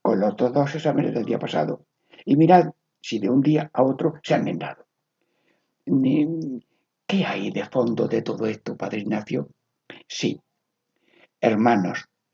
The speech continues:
se trata de una filigrana de joyería. El corazón lo queremos entregar a Dios,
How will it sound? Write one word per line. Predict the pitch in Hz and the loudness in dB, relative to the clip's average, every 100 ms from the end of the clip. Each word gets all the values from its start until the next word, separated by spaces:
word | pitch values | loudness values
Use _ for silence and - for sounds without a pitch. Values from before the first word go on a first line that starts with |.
| _ - | _ 0
se | 165 147 | 4 4
trata | 160 156 151 135 123 - _ _ _ _ - | 4 2 0 -4 -6 -12 _ _ _ _ -2
de | 127 139 | 2 6
una | 147 135 | 4 2
filigrana | - 117 - 101 110 - 107 - 143 _ _ _ _ _ - | -2 -4 -2 -2 -2 -2 -4 -6 -8 _ _ _ _ _ -6
de | 123 113 110 110 | -2 0 0 0
joyería. | - 117 - - 113 110 113 - - _ _ _ _ - _ _ _ _ _ - _ _ _ | -2 -4 -2 -4 -4 -6 -10 -14 -18 _ _ _ _ -20 _ _ _ _ _ -20 _ _ _
El | - 143 | -2 4
corazón | 190 165 190 190 165 | 4 6 6 6 6
lo | 151 | 2
queremos | - 127 127 123 123 | 0 0 0 -2 -4
entregar | 110 113 123 | -2 -2 -2
a | 117 | -4
Dios, | 95 101 | -4 -6